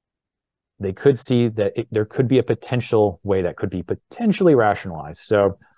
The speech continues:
we are gonna make a change to ESTAR based on this question, a very small change to that question, uh, based on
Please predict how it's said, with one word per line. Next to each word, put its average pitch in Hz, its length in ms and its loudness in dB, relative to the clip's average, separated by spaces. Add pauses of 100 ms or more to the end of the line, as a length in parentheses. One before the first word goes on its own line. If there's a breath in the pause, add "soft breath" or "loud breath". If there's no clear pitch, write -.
(160 soft breath)
we 107 160 2
are 113 200 4
gonna 123 140 4
make 110 180 2
a 92 60 4
change 104 360 -6
to - 80 -10
ESTAR 95 460 -4
based 92 280 -4
on 92 120 -2
this 90 140 -6
question, 139 480 -6 (100)
a 87 60 -10
very 95 220 0
small 98 460 -2
change 95 360 -8
to 95 60 -8
that 82 160 -6
question, 76 560 -10 (480)
uh, 78 320 -4
based 90 300 -4
on 85 320 -4